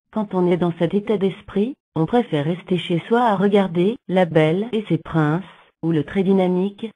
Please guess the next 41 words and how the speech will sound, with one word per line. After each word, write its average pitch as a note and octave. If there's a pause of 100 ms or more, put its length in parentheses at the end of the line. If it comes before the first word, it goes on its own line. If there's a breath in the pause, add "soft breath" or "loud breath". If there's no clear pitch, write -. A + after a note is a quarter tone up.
(120)
Plus F3+
belle G3
la G3
vie, F#3 (120)
en D#3
faisant G3
un F3 (100)
sort G#3+
au F3+
grand F#3
pot G#3+
de F3+
Häagen-Dazs, E3 (180)
que G3+
d'aller G3
à G3
un F#3
rendez-vous G3
amoureux. D3+ (1040)
Si F#3+
vous F3
saviez A3
toutes A#3+
combien G3+
de E3+
femmes D#3+
ont E3+
rencontré G#3
l'homme A3+
de G3+
leur F3
vie F#3+
de A3
cette F3
manière. C3+ (480)
Pour E3
sortir F#3
de E3+
ce A3 (160)
cercle A#3
infernal, E3+